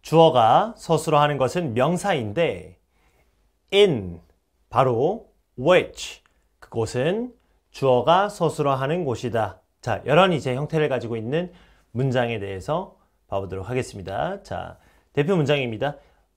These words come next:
Language educators must prepare for the world in which children could all too well learn. 자, 이걸 해석을 해보면 이렇게 할 수 있어요. 언어 교육자들이 반드시 마련해 놔야 하는 것은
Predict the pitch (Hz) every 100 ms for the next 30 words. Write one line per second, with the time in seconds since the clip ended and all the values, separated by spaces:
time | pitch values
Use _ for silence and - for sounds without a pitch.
0 | _ - 139 185 214 233 196 160 135 160
1 | 135 135 127 - 135 - 139 123 156 160
2 | 160 156 135 117 135 160 165 139 123 160
3 | 123 123 - - _ _ _ _ - 160
4 | 175 165 165 - 151 170 175 180 - 160
5 | 151 135 135 127 113 131 117 90 85 -
6 | _ _ _ _ _ _ _ _ _ -
7 | 113 165 185 214 262 254 208 196 196 123
8 | 139 - 156 135 131 151 120 - 110 104
9 | 165 - _ _ _ - 156 233 247 170
10 | 170 170 170 147 180 185 143 123 131 -
11 | 147 98 101 127 135 131 196 127 101 107
12 | 113 147 151 139 104 104 104 110 180